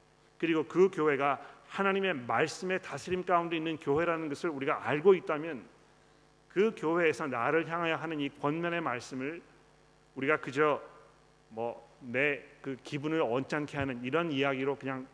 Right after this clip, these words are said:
지나쳐버리지 아니하고 그 말을 잘 들어보고 내 삶을 거기에 비추어보고 내가 회개해야 할 상황이 벌어지게 되면 회개하는 일을 서슴지 않는 이런 겸손함이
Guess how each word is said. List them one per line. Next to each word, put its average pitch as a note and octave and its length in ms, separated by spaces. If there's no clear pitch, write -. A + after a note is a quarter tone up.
지나쳐버리지 D3 680
아니하고 B2+ 520
그 - 100
말을 A#2 340
잘 - 340
들어보고 B2 580
내 C#3+ 160
삶을 D3 340
거기에 B2 260
비추어보고 B2+ 760
내가 A#2+ 280
회개해야 E3+ 500
할 D3 120
상황이 D#3 500
벌어지게 C3+ 420
되면 A#2+ 380
회개하는 E3 520
일을 C3 140
서슴지 - 520
않는 C3+ 400
이런 C#3 260
겸손함이 C#3 840